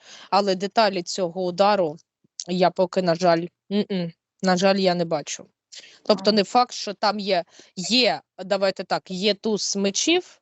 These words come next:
Speaker 1: як ми бажаємо нанести, ну, меч війни, да, ми бажаємо нанести якийсь, е, серйозний удар.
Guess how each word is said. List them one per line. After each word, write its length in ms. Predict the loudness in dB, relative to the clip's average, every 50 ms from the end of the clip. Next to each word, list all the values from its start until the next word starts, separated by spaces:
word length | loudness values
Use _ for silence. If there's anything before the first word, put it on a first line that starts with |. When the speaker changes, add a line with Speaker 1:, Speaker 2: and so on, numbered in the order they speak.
| _ -8
Speaker 1:
як 420 | -4 0 2 2 2 2 -2 -10 -12 -10
ми 400 | -6 -2 0 2 2 2 2 0
бажаємо 600 | 0 0 0 2 4 2 2 2 0 -2 -4 -4
нанести, 640 | -4 -6 -4 -2 -4 -4 -4 -6 -4 -4 -4 -2 -2
ну, 160 | -2 -2 0
меч 280 | 0 0 0 0 -2 -4
війни, 360 | -4 -4 -4 -4 -6 -8 -2
да, 200 | 2 2 2 2
ми 120 | 2 -2
бажаємо 520 | 0 -2 -2 2 2 2 2 2 0 -4 -6
нанести 500 | -6 -6 -4 -4 -6 -6 -6 -8 -6 -4
якийсь, 640 | -4 -6 -6 -2 -2 0 0 -2 -2 -4 -4 0
е, 200 | 0 2 2 2
серйозний 640 | 0 0 0 2 2 4 4 4 2 2 0 -2 -2
удар. 340 | -2 0 2 0 0 0